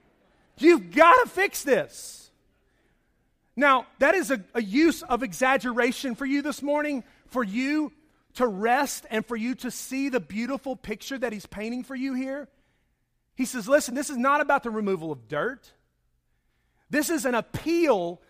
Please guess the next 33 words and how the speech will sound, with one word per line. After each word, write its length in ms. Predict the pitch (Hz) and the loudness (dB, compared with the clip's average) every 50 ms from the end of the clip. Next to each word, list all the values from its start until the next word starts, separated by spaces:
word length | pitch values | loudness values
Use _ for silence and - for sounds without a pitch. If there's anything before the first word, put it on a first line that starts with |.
| _ _ _ | _ _ _
to 140 | - 262 | -10 -10
God." 580 | 202 165 262 294 285 269 247 202 170 143 139 - _ _ _ _ - | -2 2 4 6 6 6 6 2 0 -4 -10 -16 _ _ _ _ -6
This 240 | 185 302 320 - 302 | -4 -2 -2 -2 -2
is 220 | 262 247 196 - 277 | -4 -4 -4 -4 -4
a 140 | 247 220 220 | -2 -2 -2
crying 640 | - - - - - 254 285 311 320 320 294 269 277 | -4 -8 -14 -10 -2 0 2 2 2 0 0 -2 0
out, 360 | 285 277 254 240 226 208 170 | 0 2 2 0 0 -6 -8
"God, 440 | 196 226 208 254 277 269 240 190 156 - - _ _ - 190 _ | -6 -2 0 2 4 4 4 2 0 -4 -14 _ _ -20 -20 _
you, 320 | 196 208 269 294 302 285 277 - | -4 0 2 2 2 0 -2 -2
I 160 | 214 247 277 277 | 0 2 2 2
have 200 | 262 - - - | 0 -2 -6 -6
come 320 | - 254 294 311 320 320 | 2 2 4 4 2 0
to 100 | 240 269 | -4 -4
you. 200 | 247 240 247 240 | -4 -2 -4 -2
I 180 | - 240 262 262 | 0 0 2 0
have 120 | 240 202 | 0 -2
sought 380 | - - - 277 277 285 277 240 | -4 0 2 4 4 4 2 0
repentance. 760 | 254 247 - - - 233 302 294 277 - 269 247 220 180 175 | -2 -6 -6 -6 -4 -2 -2 -2 -2 -2 -4 -6 -6 -8 -4
God, 360 | 190 254 269 269 262 240 196 - - - - | 0 2 4 4 4 2 2 -2 -12 -20 -8
when 120 | - 233 262 | -2 0 2
I 120 | 294 320 | 2 2
step 400 | 262 - - - 339 320 320 - | 0 -2 -4 0 0 0 0 0
into 180 | 330 311 311 285 | -4 -6 -4 -4
these 200 | 294 285 247 196 | -4 -4 -6 -4
baptism 680 | 170 - 285 294 302 302 - - 285 285 208 277 254 | 0 2 2 2 2 0 -2 -4 -6 -4 -4 -6 -4
waters, 400 | 247 254 254 247 240 226 214 - - - - - - - | 0 2 2 2 2 0 -2 -4 -10 -20 -20 -20 -14 -2
I 140 | - 277 330 | 2 2 2
am 100 | 339 294 | 2 0
crying 600 | - - - 240 285 311 311 330 330 330 320 311 | -4 -6 4 6 8 8 8 8 6 4 2 0
out 240 | 302 302 294 294 - | 0 0 0 -2 -4
to 120 | - 262 | -4 -4
you, 260 | 262 233 262 285 277 247 | -2 0 0 0 0 0
God, 340 | 196 285 277 262 240 214 | 2 2 4 4 2 0